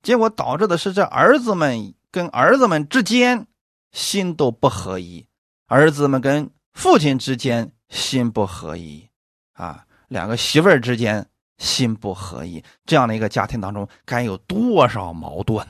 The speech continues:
呢？那我们的教会当中其实恰恰就像以色列的这个家庭，什么样的人都有，什么样的事都可能遇到。我们看到别人软弱了、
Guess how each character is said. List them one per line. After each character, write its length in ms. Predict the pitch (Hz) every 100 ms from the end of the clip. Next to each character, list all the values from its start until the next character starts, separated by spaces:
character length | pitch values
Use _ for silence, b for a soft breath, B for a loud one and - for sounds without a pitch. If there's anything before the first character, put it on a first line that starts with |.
| -
呢？ 60 | - _ _ _ -
那 120 | 226
我 100 | 208
们 80 | 220
的 80 |
教 200 | 208 233
会 100 | 202
当 160 | 190 175
中 160 | 170 175 B
其 140 | - 175
实 140 | 196
恰 440 | 185 - 359 247 120
恰 280 | - 123
就 440 | 123 - 339 196 110
像 540 | - - - 202 - - _ _ _ _ _ _
以 260 | 117 151 135
色 220 | - 135
列 100 | 117
的 80 | 104
这 140 | 95
个 80 | 80
家 160 | - -
庭， 180 | - - _ _ _ _ _ _ _ _ _
什 300 | - - 123
么 60 | 165
样 120 | 165
的 100 | 143
人 220 | 147 175
都 180 | 160 175
有， 360 | 127 120 156 b b _
什 240 | - - 147
么 60 |
样 100 | 175
的 120 | 180
事 220 | 147 - 202
都 140 | 180
可 200 | 165 117
能 180 | 107 113
遇 180 | 143 113
到。 300 | 127 92 - _ _ _ _ _ _
我 140 | 127 135
们 140 | 156
看 200 | - 175
到 140 | 123 104 _
别 240 | 110 127
人 220 | 190 113 113
软 340 | 117 104 85
弱 240 | 110 135
了、 160 | 95 85